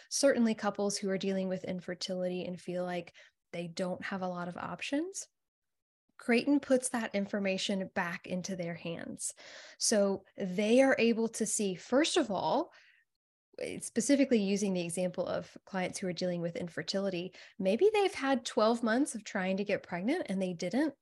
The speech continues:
but they didn't really know exactly, like, they were just being intimate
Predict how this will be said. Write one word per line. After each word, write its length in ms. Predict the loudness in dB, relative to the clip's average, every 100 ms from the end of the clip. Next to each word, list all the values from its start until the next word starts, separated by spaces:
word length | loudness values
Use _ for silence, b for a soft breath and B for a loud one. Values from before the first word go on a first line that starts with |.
| -14
but 160 | -14
they 140 | -12 -10
didn't 360 | -8 -2 -2 -2
really 340 | -4 -2 0 0
know 280 | -2 -2
exactly, 1200 | -2 -4 -2 -2 -2 -4 2 6 8 8 8 8
like, 260 | 6 2 4
they 140 | 0
were 140 | 0 -2
just 300 | -2 -2 -2
being 240 | 0 0
intimate 680 | 2 2 4 4 6 6 6